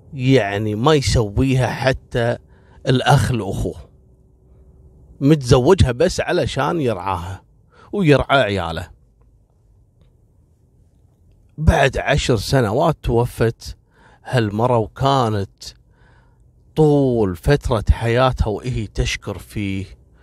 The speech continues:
وتقول له: "أنت يعني ضيعت عمرك كله علي أنا وعيالي، عيال أخوك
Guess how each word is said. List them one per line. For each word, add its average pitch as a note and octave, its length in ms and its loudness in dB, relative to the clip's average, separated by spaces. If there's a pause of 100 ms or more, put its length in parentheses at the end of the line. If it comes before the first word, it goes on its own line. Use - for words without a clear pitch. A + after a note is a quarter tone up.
(460)
وتقول A2+ 560 -2
له: G2+ 120 2
"أنت A2 460 -4
يعني F#2+ 260 -2
ضيعت G#2 680 -2
عمرك G#2 380 -4 (100)
كله A2+ 460 -2 (800)
علي G#2 400 0
أنا A2 260 0
وعيالي، G#2 880 -4 (960)
عيال G#2+ 420 2
أخوك G#2+ 600 -2